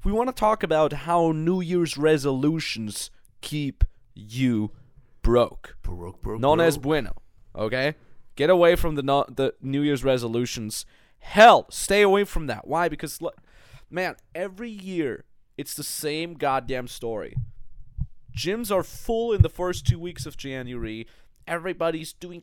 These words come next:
Speaker 1: the, the new things. Dur, dur. And then everybody goddamn stops.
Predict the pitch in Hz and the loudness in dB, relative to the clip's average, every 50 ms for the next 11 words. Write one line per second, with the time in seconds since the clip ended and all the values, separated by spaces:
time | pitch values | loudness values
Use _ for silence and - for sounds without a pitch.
0 | _ _ - 202 - - 196 190 185 214 220 226 208 202 - - - 247 233 214 | _ _ -16 -16 -14 -16 -18 -16 -14 -12 -12 -12 -12 -14 -16 -12 -10 -8 -6 -6
1 | 208 196 180 151 - - - - - - - - - 233 214 214 214 - - - | -6 -8 -8 -10 -12 -14 -14 -16 -18 -20 -12 -6 -4 -2 -2 -2 -4 -6 -8 -8
2 | 233 214 214 208 202 185 - - - _ _ - 147 151 147 151 156 143 160 151 | -6 -6 -4 -2 -2 -2 -4 -4 -8 _ _ -6 -4 -4 -2 -2 -2 -2 -2 -4
3 | 127 117 131 123 120 123 123 104 - 117 104 110 104 104 - 123 110 101 98 92 | -4 -2 -2 -2 -2 -4 -6 -6 -6 -4 -4 -6 -6 -8 -8 -8 -8 -6 -8 -10
4 | 80 - - - - - 117 104 110 104 - - - - - - | -10 -12 -12 -10 -8 -8 -8 -8 -10 -8 -6 -6 -6 -6 -10 -14